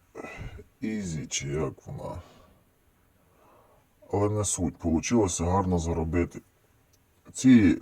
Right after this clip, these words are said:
п'ять доларів я заробив за шість днів. Десь чотири дня, десь так, п'ять днів. <clears throat> Точно вже не пам'ятаю.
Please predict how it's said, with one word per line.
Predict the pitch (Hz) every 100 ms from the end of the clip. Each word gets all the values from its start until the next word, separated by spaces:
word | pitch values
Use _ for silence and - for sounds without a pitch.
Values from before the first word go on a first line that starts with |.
| -
п'ять | 117 110
доларів | 92 123 110 90
я | 95 107
заробив | 95 87 78 95 104
за | 80 82 87 87 - _ _ _ _ _ _ _ _ -
шість | - 95 87
днів. | - 85 - - _ _ _ _ _ _
Десь | 92 90 - -
чотири | - 104 90 82
дня, | 82 73
десь | 80 -
так, | - -
п'ять | _ 85 82
днів. | 85 78 - _ _ - - - - - - - - - - - - _ _ _ _ -
<clears throat> | 160 - - _ - 135 127 127 - - -
Точно | 110 - 92
вже | 85 95
не | 95
пам'ятаю. | 98 92 92 - 92 85